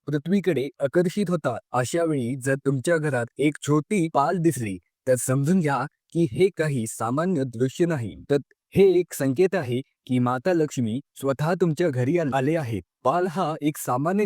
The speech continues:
जीव नाही, तिला माता लक्ष्मीच्या आगमनाचे साक्षात प्रतीक मानले गेले.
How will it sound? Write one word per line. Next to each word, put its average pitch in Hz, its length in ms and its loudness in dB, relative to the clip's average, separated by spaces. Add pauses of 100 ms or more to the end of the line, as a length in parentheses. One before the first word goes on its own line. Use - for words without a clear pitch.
जीव 143 200 0
नाही, 120 340 -4 (160)
तिला 147 200 2
माता 139 360 -2
लक्ष्मीच्या 147 640 -2 (140)
आगमनाचे 151 640 0
साक्षात - 580 -2
प्रतीक 143 340 -2 (140)
मानले 127 400 0
गेले. 143 320 -2